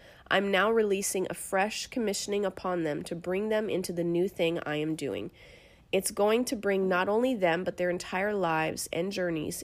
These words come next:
into context. The Lord continued to speak and wa-,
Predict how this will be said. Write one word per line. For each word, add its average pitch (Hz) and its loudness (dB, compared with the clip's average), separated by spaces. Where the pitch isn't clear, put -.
into 165 -2
context. - -10
The 196 2
Lord 208 4
continued 233 -2
to - 0
speak - -2
and 185 2
wa-, 180 4